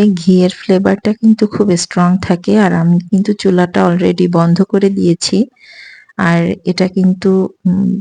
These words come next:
ঠান্ডা হয়ে যাওয়ার পরে আরো যথেষ্ট শক্ত হয়ে যাবে। তো যার কারণে য-, একটু সফট রাখার চেষ্টা করবেন, তা না হলে ঠান্ডা হয়ে যাওয়ার পর কিন্তু খুবই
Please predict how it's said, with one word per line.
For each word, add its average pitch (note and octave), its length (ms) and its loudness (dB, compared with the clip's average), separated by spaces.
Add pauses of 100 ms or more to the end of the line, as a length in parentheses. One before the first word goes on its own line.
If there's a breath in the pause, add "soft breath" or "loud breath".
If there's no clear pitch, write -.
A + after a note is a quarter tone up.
ঠান্ডা G3 360 2
হয়ে G#3+ 220 2
যাওয়ার G3+ 240 2
পরে G#3 260 0
আরো F#3+ 180 2
যথেষ্ট F3 500 -4 (880 loud breath)
শক্ত - 420 -10 (260)
হয়ে F#3 320 0
যাবে। F3+ 360 0 (640 soft breath)
তো - 120 -6
যার F#3 280 0
কারণে F3 420 2
য-, F#3+ 300 0
একটু - 320 -6
সফট - 380 0
রাখার F#3 380 0
চেষ্টা F#3 300 -2
করবেন, F#3+ 460 0
তা G3+ 140 -2
না E3+ 140 2
হলে F3 240 4
ঠান্ডা F#3+ 360 2
হয়ে F#3+ 180 2
যাওয়ার F3 260 -2
পর F3+ 160 -4
কিন্তু F3 320 -2
খুবই F#3+ 400 -2